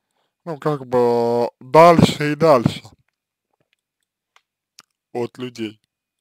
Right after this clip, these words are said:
А, она реже делится событиями своей жизни, так часто не звонит и не пишет, как раньше. На мои вопросы может ответить, с какой целью интересуешься. А что тебе этого знать не надо?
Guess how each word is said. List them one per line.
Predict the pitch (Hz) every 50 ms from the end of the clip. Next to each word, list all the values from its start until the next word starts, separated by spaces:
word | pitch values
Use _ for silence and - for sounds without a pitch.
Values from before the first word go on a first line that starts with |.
| _ _ _ _ _ _ _ _ _ _ _ _ _ _ _ - _ _ _ _ _ _ _ _ _ _ _ _ _ _ _ _ _ _ _ _ _ _ _ _ _ -
А, | - 143 151 160 160 160 156 151 156 143 135 180
она | 190 220 226 220
реже | 220 214 196 160 147 151
делится | 131 135 143 135 127 120 - - 110
событиями | 110 135 135 139 143 135 - 135 131 127 127
своей | 120 - - 127 123 123 131 135 135
жизни, | 151 185 220 226 202 190 185 170 139
так | 110 - 139 123 - -
часто | - 123 113 - - 127
не | 127 127
звонит | 117 123 127 127 127 120 117 -
и | 113
не | 117 110 104
пишет, | 147 120 113 104 - -
как | 123 117 -
раньше. | 160 185 214 247 208 - - 156
На | 151 143
мои | 139 139 139 139
вопросы | 135 131 123 - - 139 127 - - 127
может | 120 120 113 117 123
ответить, | 127 123 123 135 135 127 123 117 -
с | _
какой | - 123 113 - 127 123
целью | 120 - - 123 123 127 139
интересуешься. | 135 131 135 127 131 123 - - 123 110 104 - - 131 127
А | 117 -
что | - - - 214 220
тебе | 208 - 131 127 139 147
этого | - - 131 113 -
знать | - 107 - 160 _ -
не | 139 139
надо? | 139 131 113 110 110 _